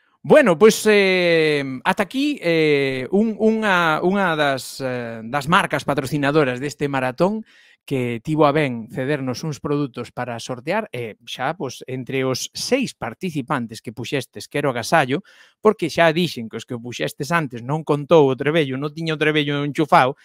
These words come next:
e non contou. Entón, volvede a poñer todos os que queirades entrar neste sorteo, quero agasallo, e imos sortear de primeiras así xa, imos sortear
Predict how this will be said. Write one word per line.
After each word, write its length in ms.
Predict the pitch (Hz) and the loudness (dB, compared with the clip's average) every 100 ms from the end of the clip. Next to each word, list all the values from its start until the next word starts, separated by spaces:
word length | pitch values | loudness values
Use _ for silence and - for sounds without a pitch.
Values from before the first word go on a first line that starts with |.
| _ _ | _ _
e 160 | 147 170 | -2 0
non 160 | 180 | 0
contou. 400 | 131 120 110 98 - _ _ | 0 -2 -4 -8 -12 _ _
Entón, 320 | 151 156 147 123 | -4 2 2 2
volvede 320 | 143 226 233 | 2 4 2
a 80 | 190 | 0
poñer 320 | 180 156 139 | 0 0 2
todos 240 | 185 160 | 2 2
os 80 | 156 | -2
que 160 | 156 147 | -8 -4
queirades 400 | 160 156 139 147 | 0 2 0 -4
entrar 240 | 135 127 | -2 -2
neste 320 | 147 147 147 | -2 -6 -6
sorteo, 480 | - 131 - 120 110 | -2 -2 -2 -4 -2
quero 240 | 185 180 | 2 2
agasallo, 480 | 143 135 226 233 247 - _ _ | 2 0 0 0 -4 -10 _ _
e 160 | - 175 | -2 0
imos 320 | 233 226 170 | 2 2 0
sortear 640 | - 240 214 160 165 202 165 | 0 0 0 0 0 0 -2
de 80 | |
primeiras 640 | 123 139 156 196 160 131 127 | -6 -6 -4 -2 -2 -4 -6
así 320 | 123 - 190 | -8 -8 -8
xa, 400 | - 156 190 254 - _ _ _ _ _ | -2 -2 0 -4 -12 _ _ _ _ _
imos 320 | 190 214 202 - | 0 0 0 0
sortear 640 | 170 - 170 190 214 | -2 0 0 2 0